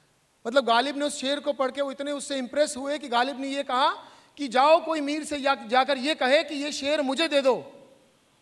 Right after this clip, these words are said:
और जितनी भी आज तक मैंने शायरी लिखी है सब ले लो।" यानी कि इतना शानदार वो शेर था। और वो शेर क्या था, वो नीचे लिखा हुआ था। जब मैंने वो शेर पढ़ा, सुना,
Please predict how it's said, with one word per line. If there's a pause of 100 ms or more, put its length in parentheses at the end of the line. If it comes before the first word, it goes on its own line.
और
जितनी
भी
आज
तक
मैंने
शायरी
लिखी
है
सब
ले
लो।" (580)
यानी
कि
इतना
शानदार (100)
वो
शेर
था। (600)
और
वो
शेर
क्या
था,
वो
नीचे
लिखा
हुआ
था। (360)
जब
मैंने
वो
शेर
पढ़ा,
सुना,